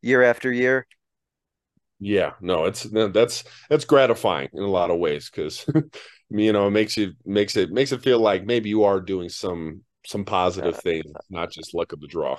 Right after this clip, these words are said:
Speaker 1: Yeah, and I know we're always our harshest critics on that sort of
Speaker 2: Oh.
Speaker 1: thing too, for sure. Uh, before I hit our concluding segment, I did wanna just ask in general, and I know this, this, this, this would cover a lot of ground, but if, if you were to, uh,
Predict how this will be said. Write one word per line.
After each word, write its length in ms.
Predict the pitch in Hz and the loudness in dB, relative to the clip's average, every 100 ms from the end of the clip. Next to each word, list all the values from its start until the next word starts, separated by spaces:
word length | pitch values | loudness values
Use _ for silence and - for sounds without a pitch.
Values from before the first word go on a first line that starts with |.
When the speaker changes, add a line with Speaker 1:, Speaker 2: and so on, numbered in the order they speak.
| - - | -10 -2
Speaker 1:
Yeah, 400 | 135 123 120 120 | 4 6 8 6
and 160 | 123 127 | 4 2
I 120 | 143 | 4
know 160 | 147 143 | 6 6
we're 160 | 139 | 6
always 320 | 131 127 123 127 | 8 6 4 4
our 160 | 123 | 4
harshest 420 | 123 120 - 117 | 4 2 0 -8
critics 340 | - 117 110 - | -6 -2 -2 -2
on 120 | 107 | -4
that 180 | 107 107 | -6 -6
sort 220 | 113 107 | -4 -4
of 80 | 127 | -2
Speaker 2:
Oh. 20 | |
Speaker 1:
thing 220 | 113 104 | -2 -4
too, 220 | - 110 | -4 -6
for 180 | 98 113 | 0 0
sure. 340 | - 110 98 92 - - - - | 0 0 0 -4 -14 -20 -20 4
Uh, 220 | 151 151 | 8 8
before 400 | 147 165 220 247 | 8 4 6 8
I 80 | 233 | 8
hit 220 | 185 196 | 8 6
our 180 | 165 151 | 6 6
concluding 600 | 156 135 - 160 156 143 | 2 -2 0 2 2 0
segment, 380 | - 135 127 131 | -2 -2 0 -2
I 60 | |
did 220 | 131 165 | -2 -2
wanna 340 | 151 151 139 127 | 0 0 0 -2
just 260 | 113 135 - | -4 -8 -2
ask 360 | 127 127 - | 2 2 0
in 200 | - 156 | -4 -6
general, 400 | 123 135 127 120 | 0 2 2 0
and 80 | 120 | -2
I 60 | 123 | -2
know 180 | 127 123 | -2 -4
this, 240 | 120 - | -6 -8
this, 200 | 120 117 | -10 -6
this, 260 | 127 117 - | -4 -4 -6
this 200 | 117 113 | -8 -6
would 120 | 113 | -2
cover 240 | 123 113 | 2 4
a 60 | 110 | 6
lot 180 | 110 110 | 6 4
of 80 | 101 | 4
ground, 340 | 110 107 104 | 2 2 0
but 120 | 107 | 0
if, 160 | 113 - | 0 2
if 300 | 131 127 - - - - - | 2 2 -2 -20 -20 -20 -10
you 200 | 139 190 | 0 6
were 140 | 196 | 6
to, 300 | 165 151 139 139 | 6 4 4 4
uh, 360 | 131 123 117 | 6 6 4